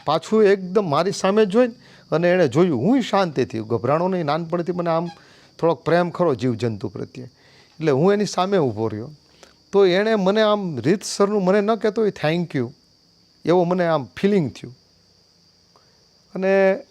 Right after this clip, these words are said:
મને એમ થયું કે આ સાપ છે ને મને ખરેખર આભાર વ્યક્ત કર્યો સાપે. હું માનતો તો એવો આ સાપ નથી, સાપથી ગભરાવા, ગભરાવું ન જોઈએ.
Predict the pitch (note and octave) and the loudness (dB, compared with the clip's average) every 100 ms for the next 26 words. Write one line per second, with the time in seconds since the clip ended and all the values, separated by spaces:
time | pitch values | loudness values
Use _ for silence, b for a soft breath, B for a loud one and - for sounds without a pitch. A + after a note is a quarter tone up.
0 | _ - C#3+ G3 G#3 - G3+ E3 D3+ - | _ -6 0 0 0 -2 -2 -2 -2 -2
1 | D#3+ E3 G3 C#3+ B2 C#3+ - D#3 D3 B2+ | -2 -2 -4 -2 0 -2 -2 -2 0 -2
2 | - - C3+ C#3+ E3 D#3 - _ _ _ | -6 -2 0 4 4 2 -8 _ _ _
3 | A#2+ D#3 - C#3 B2 A2+ G#2 - G#2 - | -4 -4 0 -4 -2 -4 -6 -8 -10 -12
4 | - b b b b b - C3 B2+ C3+ | -20 b b b b b -6 -4 -2 -2
5 | D3+ E3+ D#3 E3 E3 D#3+ - C#3+ D3+ D3+ | -2 -2 0 0 2 0 0 -2 -2 -6
6 | C3 A2+ G#2+ C3+ C#3+ - B2+ A2 B2+ C3 | -8 -10 -6 -4 -4 -6 -4 -2 0 0
7 | C3+ C#3+ A#2+ G2 B2+ C3+ D#3 E3 D3+ - | 0 -4 -6 -2 0 0 -2 -2 -2 -4
8 | A2 | -16